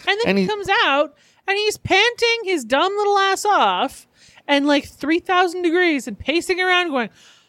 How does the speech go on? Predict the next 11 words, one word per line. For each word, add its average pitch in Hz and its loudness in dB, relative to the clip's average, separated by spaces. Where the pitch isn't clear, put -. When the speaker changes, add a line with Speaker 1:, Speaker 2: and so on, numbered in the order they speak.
Speaker 1:
Oh 302 0
my 339 2
God, 285 -2
it's 285 -6
so 339 2
hot. 330 0
Why 302 2
is 427 0
it 466 2
so 466 0
hot? 427 4